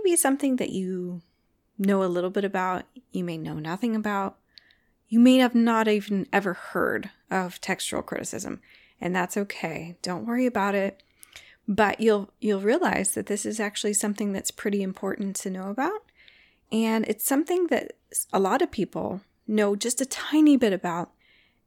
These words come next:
and they shy away from learning anything more about it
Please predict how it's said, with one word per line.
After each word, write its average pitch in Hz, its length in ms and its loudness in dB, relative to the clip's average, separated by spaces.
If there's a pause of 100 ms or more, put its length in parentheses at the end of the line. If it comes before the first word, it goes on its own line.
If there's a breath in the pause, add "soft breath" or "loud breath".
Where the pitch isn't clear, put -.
and 196 260 0
they 196 80 0
shy 190 260 2
away 185 300 0
from 185 220 -6 (280)
learning 190 440 -4
anything 196 400 0
more 185 200 -6
about 175 280 -6
it 175 180 -6